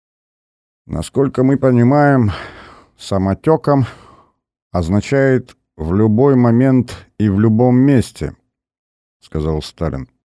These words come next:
«В том числе и на территории, контролируемой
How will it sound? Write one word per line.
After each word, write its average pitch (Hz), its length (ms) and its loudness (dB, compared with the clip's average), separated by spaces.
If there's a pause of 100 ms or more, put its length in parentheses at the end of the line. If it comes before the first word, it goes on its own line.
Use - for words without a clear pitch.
(340)
«В - 80 -20
том 117 200 2
числе 123 540 0 (140)
и 110 100 0
на 110 140 2
территории, 113 840 2 (300)
контролируемой 117 1300 2